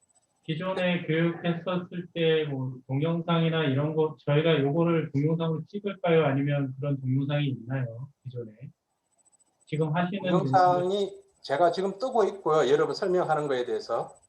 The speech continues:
Speaker 1: 예, 그거에 대한 동영상이 찍힌 게 있는 건가요? 아니면은 지금 동영상을 찍을까요?
Speaker 2: 저희 쪽 교육하는 동영상이 있는데
Speaker 1: 예.
Speaker 2: 그걸 같이 보내드릴게요.
Speaker 1: 예, 그러면 이거 끝나면 그거 보내주세요. 혹시나 지금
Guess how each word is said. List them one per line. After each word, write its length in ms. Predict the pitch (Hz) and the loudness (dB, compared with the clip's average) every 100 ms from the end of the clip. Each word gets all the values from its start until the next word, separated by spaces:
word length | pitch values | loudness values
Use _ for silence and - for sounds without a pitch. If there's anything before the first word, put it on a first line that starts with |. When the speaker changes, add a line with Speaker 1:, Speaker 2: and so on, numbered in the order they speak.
| _ _ _ _ - | _ _ _ _ -10
Speaker 1:
예, 160 | 143 135 113 104 - - | -6 -4 -6 -10 -16 -10
그거에 300 | 151 175 165 | -4 -2 -2
대한 240 | 165 143 | -2 -2
동영상이 680 | 135 147 165 160 165 156 - | -2 -2 0 0 0 -2 -2
찍힌 220 | 208 - _ 185 | -8 -10 _ -8
게 140 | 180 | -2
있는 300 | 147 131 151 | 0 2 0
건가요? 420 | 151 139 135 135 131 | -2 -2 -4 -6 -6
아니면은 540 | 127 135 139 139 135 | -6 -6 -6 -6 -8
지금 180 | - 135 | -8 -10
동영상을 420 | 123 127 131 131 131 | -8 -6 -6 -6 -10
찍을까요? 440 | - 180 - 127 123 _ _ _ 131 _ _ _ _ _ | -16 -20 -12 -10 -10 _ _ _ -20 _ _ _ _ _
Speaker 2:
저희 240 | - 220 240 | -2 -2 -2
쪽 200 | 226 - | -8 -4
교육하는 480 | 147 175 - 220 - | 2 4 4 2 2
동영상이 520 | 143 160 196 220 208 | 0 0 2 2 2
있는데 600 | 156 139 135 139 160 120 - _ _ _ _ - | -2 -4 -4 0 0 0 -6 _ _ _ _ -10
Speaker 1:
예. 220 | 127 120 104 - _ _ _ _ | -8 -8 -10 -18 _ _ _ _
Speaker 2:
그걸 240 | - 180 | 0 0
같이 280 | 175 180 226 | 2 -2 -2
보내드릴게요. 720 | 151 160 156 127 123 110 95 - _ _ _ _ _ _ - | 0 0 0 -4 -4 -6 -6 -10 _ _ _ _ _ _ -10
Speaker 1:
예, 160 | 131 131 | -8 -6
그러면 220 | 165 190 185 | -6 -6 -2
이거 160 | 170 | -2
끝나면 460 | 233 220 220 208 180 | 0 0 0 -2 -2
그거 280 | 165 170 165 - | -2 -2 -4 -6
보내주세요. 580 | 151 147 131 123 117 113 | -6 -6 -10 -12 -12 -12
혹시나 340 | 131 - 165 143 | -14 -6 -4 -4
지금 380 | 135 131 131 | -4 -6 -8